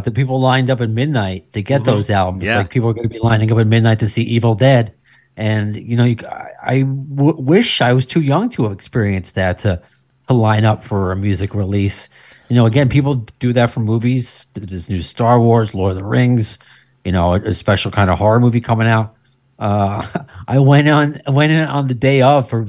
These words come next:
Speaker 1: <laughs> for Chinese Democracy and walked right into Best Buy with no problem.
Speaker 2: <laughs>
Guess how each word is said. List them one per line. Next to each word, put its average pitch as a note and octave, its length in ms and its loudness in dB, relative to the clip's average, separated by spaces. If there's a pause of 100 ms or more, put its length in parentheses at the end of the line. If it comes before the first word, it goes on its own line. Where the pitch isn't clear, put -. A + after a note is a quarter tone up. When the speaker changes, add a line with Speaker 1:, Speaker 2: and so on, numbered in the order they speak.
(220)
Speaker 1:
<laughs> C#3+ 220 -8
for C#3 200 -6
Chinese C#3 420 0
Democracy A#2 840 -2 (240)
and A2+ 180 0
walked D3+ 340 2
right C#3 320 2
into F3+ 240 4
Best E3+ 300 2
Buy B2+ 240 4
with B2 160 0
no C#3+ 120 2
problem. C3+ 600 0
Speaker 2:
<laughs> A#2 100 -12